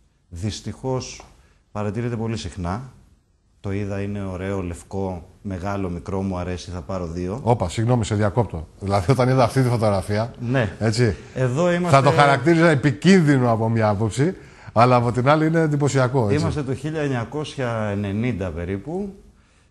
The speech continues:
Speaker 1: Ε, είναι δύο αγαπημένα ζώα.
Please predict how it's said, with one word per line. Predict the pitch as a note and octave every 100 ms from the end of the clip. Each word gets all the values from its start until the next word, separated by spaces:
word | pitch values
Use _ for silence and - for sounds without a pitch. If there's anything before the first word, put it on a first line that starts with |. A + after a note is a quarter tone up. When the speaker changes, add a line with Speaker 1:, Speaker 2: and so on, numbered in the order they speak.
| -
Speaker 1:
Ε, | A#2+ B2 B2+ B2+ B2+ C3 C3+ C#3
είναι | D#3 D3+
δύο | C#3+ D#3
αγαπημένα | C#3 C3 A#2+ C#3+ B2 G2+
ζώα. | F2 G#2+ C#3+ D3+ C#3